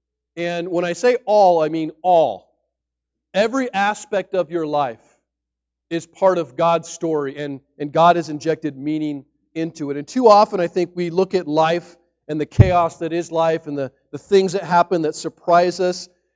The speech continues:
and we look at all this, everything, and we see it as a series of just unconnected events.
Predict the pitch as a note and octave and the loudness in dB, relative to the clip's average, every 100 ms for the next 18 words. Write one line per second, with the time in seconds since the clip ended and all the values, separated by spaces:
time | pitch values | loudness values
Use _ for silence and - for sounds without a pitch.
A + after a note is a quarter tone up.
0 | _ F3 F#3+ A#3 A3+ G#3 B3+ B3+ G#3 A3+ | _ -4 0 2 4 6 8 6 4 -4
1 | - _ _ _ _ _ G#3 B3 A#3+ - | -12 _ _ _ _ _ -4 -2 -2 -2
2 | G3 F#3 E3+ E3+ - - B3 A#3+ G3 F3+ | -2 0 -2 -4 -8 -10 -4 -2 -2 -4
3 | - - A#3+ B3 A#3+ F#3 F#3 F#3 - G#3 | -10 -12 -8 -6 -4 -6 -8 -10 -8 -6
4 | A#3 - G3+ G3+ G3+ E3+ C3+ D#3 C#3+ - | -6 -8 -8 -6 -4 -6 -6 -10 -10 -14
5 | - - | -20 -20